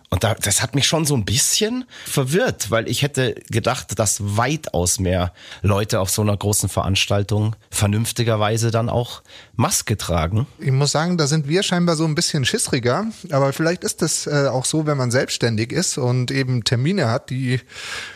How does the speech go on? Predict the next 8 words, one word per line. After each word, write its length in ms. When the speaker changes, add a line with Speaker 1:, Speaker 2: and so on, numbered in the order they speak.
Speaker 2:
wegen 560
Corona 420
jetzt 200
nicht 220
ausfallen 520
sollten, 520
wie 200
eben, 460